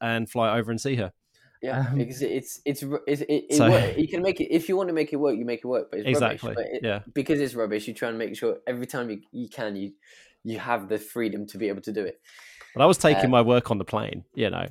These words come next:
Speaker 1: I was
Speaker 2: Yeah.
Speaker 1: marking work on the plane. In fact, I used, I used that opportunity to kinda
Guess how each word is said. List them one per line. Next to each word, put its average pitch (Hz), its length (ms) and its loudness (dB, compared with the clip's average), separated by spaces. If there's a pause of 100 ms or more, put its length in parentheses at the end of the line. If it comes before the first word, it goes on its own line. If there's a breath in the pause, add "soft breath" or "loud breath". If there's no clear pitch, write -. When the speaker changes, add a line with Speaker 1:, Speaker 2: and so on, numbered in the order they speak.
Speaker 1:
I 117 100 2
was 110 220 -2
Speaker 2:
Yeah. 147 200 0
Speaker 1:
marking 107 640 2
work 101 300 -2
on 98 80 -2
the 95 60 -6
plane. 104 420 -4
In 110 80 -8
fact, 107 200 0
I 123 80 2
used, 131 320 -2
I - 40 -8
used 127 260 -4
that 98 80 -4
opportunity 107 420 -8
to 95 100 -10
kinda 98 420 -6